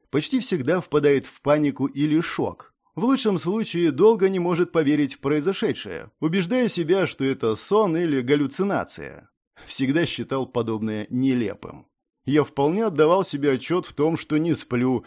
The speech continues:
и прекрасно помнил, что не употреблял никаких галлюциногенов. Вариант с сумасшествием тоже сразу отбросил. Меня и так многие давно считали ненормальным.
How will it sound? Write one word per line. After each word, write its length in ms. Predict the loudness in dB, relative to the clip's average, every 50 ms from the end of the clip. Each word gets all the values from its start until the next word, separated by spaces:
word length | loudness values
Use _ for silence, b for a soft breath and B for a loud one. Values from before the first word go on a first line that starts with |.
| B B
и 100 | -4 0
прекрасно 480 | 0 -2 0 0 -2 0 0 -2 -4
помнил, 420 | -2 0 0 2 2 2 2 0 0
что 220 | 0 0 0 2
не 160 | 4 4 4
употреблял 680 | 2 2 0 -2 -2 -2 -2 -2 0 2 2 4 4
никаких 420 | 2 0 -2 -4 -4 -2 -4 -4 -2
галлюциногенов. 880 | -2 -2 -2 -2 -2 -2 -4 -2 0 2 2 2 2 0 -6 -10 _ _ _ _ _ _ _ _ _ -14
Вариант 520 | -2 2 4 4 6 6 4 2 0 -2
с 80 | -6 -6
сумасшествием 880 | -6 -4 -4 -4 -4 -2 -2 -2 -4 -2 -4 -2 -2 0 0 -2 -4 b b b b b
тоже 320 | -2 0 2 2 2 2 0
сразу 480 | 0 0 2 2 2 2 2 -2 -2 0
отбросил. 680 | 0 0 0 -2 -2 -4 -6 -8 -12 -16 -16 -18 -20 _ _ _ _ _
Меня 320 | 0 2 4 4 4 2
и 40 | 2
так 300 | 2 0 0 0 0 0
многие 460 | 0 0 2 4 2 2 2 2 0
давно 340 | 2 4 4 4 4 2 0
считали 420 | -2 -2 -4 -2 0 0 -2 0 2
ненормальным. 840 | 2 2 4 4 2 2 2 0 -2 -4 -6 -12 -16 -18 -20 -20